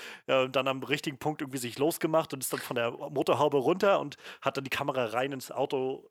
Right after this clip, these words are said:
reingehalten, wo man dann quasi in dem,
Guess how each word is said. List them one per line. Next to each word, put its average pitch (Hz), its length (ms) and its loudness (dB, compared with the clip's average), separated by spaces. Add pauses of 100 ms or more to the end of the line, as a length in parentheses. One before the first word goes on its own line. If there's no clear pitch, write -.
reingehalten, 123 680 -2
wo 117 60 -2
man 120 120 0
dann 117 240 -2
quasi 107 460 -4 (200)
in 117 140 -8
dem, 117 220 -8